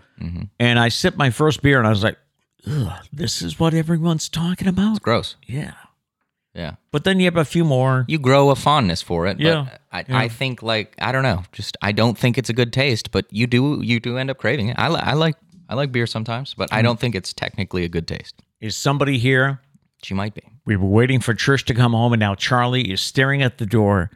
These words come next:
Speaker 2: His tail is wagging.
Speaker 1: Sometimes he just does that, though.
Speaker 2: I don't know. I think he heard something.
Speaker 1: This could be a very boring segment of the
Speaker 2: Because
Speaker 1: show.
Speaker 2: now,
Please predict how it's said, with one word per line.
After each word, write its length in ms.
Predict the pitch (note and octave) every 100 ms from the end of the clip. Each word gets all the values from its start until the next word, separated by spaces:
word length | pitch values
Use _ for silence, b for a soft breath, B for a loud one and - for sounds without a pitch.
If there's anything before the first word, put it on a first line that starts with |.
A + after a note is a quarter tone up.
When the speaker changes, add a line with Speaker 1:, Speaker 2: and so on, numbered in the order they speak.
| _
Speaker 2:
His 220 | - A#2 -
tail 460 | - - C#3 C#3+
is 120 | D3 A#2+
wagging. 460 | A#2 G2 F#2 E2+ F#2+
Speaker 1:
Sometimes 340 | A#2 C#3+ B2+
he 80 | G#2+
just 220 | F#2+ -
does 240 | D#2+ E2
that, 260 | - A#2 A#2
though. 300 | A#2+ B2+ B2+
Speaker 2:
I 240 | G2 F#2+ A2+
don't 360 | G#2+ B2 C3+
know. 180 | B2+ C3
I 100 | A2
think 260 | G#2+ C3 A#2
he 140 | A#2+
heard 300 | A2 B2+ B2
something. 380 | D3 G#2 E2+ -
Speaker 1:
This 100 | A1
could 120 | - F#2
be 140 | F#2
a 80 | E2+
very 240 | E2+ F2+
boring 460 | E2+ E2 E2+ E2+ E2+
segment 480 | - D#2+ E2 E2+ -
of 80 | E2+
the 80 | F#2+
Speaker 2:
Because 300 | - G2+ G2
Speaker 1:
show. 80 |
Speaker 2:
now, 240 | A2 A2+